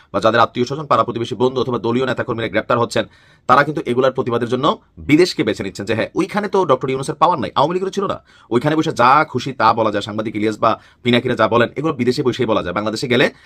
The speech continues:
আসলে এটা কখনোই সম্ভব না। তো সেই কারণে যে আওয়ামী লীগের সময় সেম কাহিনী ছিল, বাংলাদেশে বসে আপনি আওয়ামী লীগের সমালোচনা করবেন, সরকার আপনার বাটাম দিয়া কিন্তু ঝুলাই দিছে, অনেকেরই দিছে, তাই না? ডিস্টারবেন্স অনেকেরই করছে,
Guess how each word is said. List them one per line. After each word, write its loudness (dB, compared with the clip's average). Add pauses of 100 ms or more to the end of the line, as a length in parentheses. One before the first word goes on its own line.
(140)
আসলে 0
এটা -4
কখনোই -4
সম্ভব -2
না। -16 (400)
তো -2
সেই 6
কারণে 2
যে 4
আওয়ামী 4
লীগের 2
সময় -4
সেম -2
কাহিনী 0
ছিল, -2
বাংলাদেশে 0
বসে -2
আপনি -2
আওয়ামী 0
লীগের -2
সমালোচনা -2
করবেন, 4 (320)
সরকার 2
আপনার 0
বাটাম 0
দিয়া 2
কিন্তু -2
ঝুলাই 4
দিছে, -2
অনেকেরই 2
দিছে, -2
তাই 2
না? 2
ডিস্টারবেন্স -4
অনেকেরই -2
করছে, -8